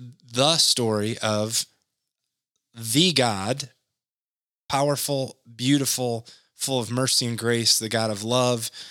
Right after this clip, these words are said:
found in Jesus. Like, that's beautiful stories that we get to tell of how do we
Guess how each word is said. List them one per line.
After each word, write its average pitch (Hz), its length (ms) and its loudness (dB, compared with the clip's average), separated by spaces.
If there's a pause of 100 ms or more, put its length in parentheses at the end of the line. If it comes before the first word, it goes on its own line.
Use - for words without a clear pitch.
(220)
found 131 460 0
in 117 140 -4
Jesus. 104 640 2 (480)
Like, 120 160 -12
that's 139 340 -2
beautiful 143 720 0
stories 131 600 2
that 107 100 -8
we 107 100 -6
get 107 160 -4
to - 80 2
tell 113 280 0
of 104 80 -6
how 151 180 0
do 180 80 4
we 139 200 2